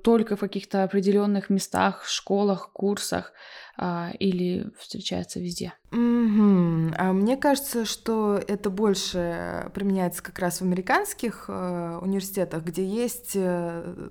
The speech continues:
Speaker 2: такое понятие, как project work, проектная работа.
Speaker 1: Мгм.
Speaker 2: А, учитель, э, профессор делит класс на группы, и, а, группа должна справиться с каким-то заданием.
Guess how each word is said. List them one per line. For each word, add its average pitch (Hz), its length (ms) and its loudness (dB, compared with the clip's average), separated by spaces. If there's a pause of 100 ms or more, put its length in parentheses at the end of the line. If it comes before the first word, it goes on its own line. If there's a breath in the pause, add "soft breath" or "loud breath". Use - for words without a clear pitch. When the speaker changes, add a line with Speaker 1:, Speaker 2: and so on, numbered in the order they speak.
Speaker 2:
такое 196 220 -4
понятие, 202 360 -2
как 185 180 -8
project 202 460 0
work, 165 500 -4
проектная 185 500 0
работа. 165 640 -4 (140)
Speaker 1:
Мгм. 202 300 -12
Speaker 2:
А, 170 800 -2
учитель, 180 600 -4
э, 165 380 -8
профессор 185 540 -2
делит 165 560 -2 (180)
класс 165 400 0
на 180 140 -2
группы, 330 500 0 (500 loud breath)
и, 196 340 2 (240)
а, 170 300 -4
группа 262 320 2
должна 190 380 0
справиться 190 640 -2
с - 80 -14
каким-то 180 680 -4
заданием. 160 760 -2